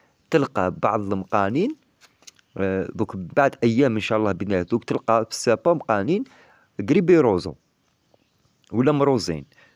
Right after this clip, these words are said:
وتلقى مقانين رجليهم بيضين. هذوك واش يديروا؟ يتريوهم،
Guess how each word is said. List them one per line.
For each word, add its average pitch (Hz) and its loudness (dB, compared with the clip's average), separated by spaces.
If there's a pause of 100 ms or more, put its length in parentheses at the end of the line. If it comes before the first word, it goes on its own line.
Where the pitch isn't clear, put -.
(140)
وتلقى 92 -2
مقانين 156 -2 (140)
رجليهم 127 0
بيضين. 139 0 (960)
هذوك 131 -2
واش 135 -2
يديروا؟ 151 0
يتريوهم، 127 0